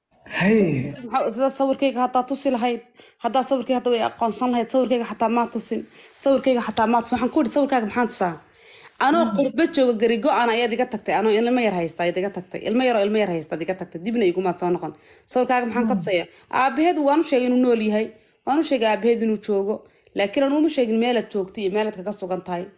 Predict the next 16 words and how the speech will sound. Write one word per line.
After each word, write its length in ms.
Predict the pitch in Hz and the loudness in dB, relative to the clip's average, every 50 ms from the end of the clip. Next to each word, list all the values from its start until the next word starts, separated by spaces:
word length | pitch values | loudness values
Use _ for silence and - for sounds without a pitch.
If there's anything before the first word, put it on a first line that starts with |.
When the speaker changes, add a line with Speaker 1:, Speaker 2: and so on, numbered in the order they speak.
| _ _ _ _ _ _ _ _ - | _ _ _ _ _ _ _ _ -2
Speaker 2:
Ee, 260 | - 190 202 196 185 | 2 2 4 4 2
maxaan 240 | 202 202 202 247 233 | 2 0 -2 -4 0
ku 60 | 233 | 0
dhahay, 120 | 214 208 247 | 0 2 2
inaadan 320 | 269 247 233 214 233 233 233 | 2 2 2 2 2 0 2
maaragtay 520 | 226 208 190 190 185 185 185 - 185 190 | 2 2 2 2 0 0 0 0 0 0
nabiilin 480 | 190 196 185 185 180 196 202 214 240 226 | 2 0 0 0 2 2 2 2 2 2
ood 120 | 208 190 | 0 0
naga 200 | 196 185 190 214 | -2 -2 -4 -4
tagtay, 260 | 214 208 - - 196 - | -6 -6 -10 -6 -4 -2
inaad 180 | 202 240 233 - | 0 -2 -2 -2
xidhan 280 | - - 196 226 247 247 | -4 -4 -2 0 0 0
tahay 160 | 220 226 208 208 | 2 2 0 2
iyo 200 | 208 196 214 233 | 2 2 2 2
inaad 160 | 233 208 202 | 2 2 2
nooshahay. 480 | 220 226 220 208 214 - 202 190 185 | 2 2 2 0 0 -2 -2 0 0